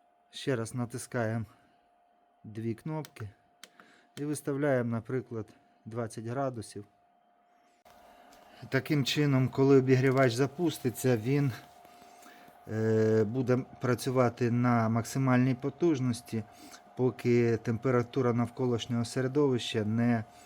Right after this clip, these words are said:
е, стане двадцять градусів. Потім він перейде в режим підтримки заданої температури. Так, отже, запускаємо. Можна запускати або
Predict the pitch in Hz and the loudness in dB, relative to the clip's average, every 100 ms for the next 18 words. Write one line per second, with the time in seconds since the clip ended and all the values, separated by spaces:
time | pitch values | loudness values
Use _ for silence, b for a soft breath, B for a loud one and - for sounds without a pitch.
0 | B B B B - 107 107 107 101 104 | B B B B -8 -2 2 2 2 2
1 | 101 98 101 98 - - - 107 - - | 2 0 -2 -6 -10 -20 -20 -20 -20 -20
2 | - - - - - 127 120 107 113 117 | -20 -20 -20 -6 0 2 2 0 -2 -2
3 | 113 107 110 104 107 - 107 B B B | -2 -2 0 -2 -4 -8 -10 B B B
4 | - 139 135 110 117 127 117 - 127 123 | -2 -2 0 -2 0 0 -2 -2 2 6
5 | 127 117 127 123 101 - - 113 120 117 | 6 4 4 4 0 -10 -8 -2 0 0
6 | 127 131 127 110 - 131 131 110 110 - | 0 -2 -4 -6 0 2 2 -2 -6 -6
7 | - 107 120 110 110 104 110 104 113 107 | -10 -4 -2 -2 -4 -4 -6 -8 -6 -8
8 | - 110 101 B B B B B - 131 | -8 -6 -6 B B B B B -4 -2
9 | 104 131 120 120 127 - 135 - 147 120 | -2 -2 -2 -2 -2 -2 -2 2 4 4
10 | 113 127 127 117 123 - - - 120 117 | 2 0 0 -2 -4 -6 -8 -2 -2 -2
11 | 120 - - - B B B B B - | -6 -8 -18 -20 B B B B B -14
12 | 113 120 127 123 | -10 -4 -4 -4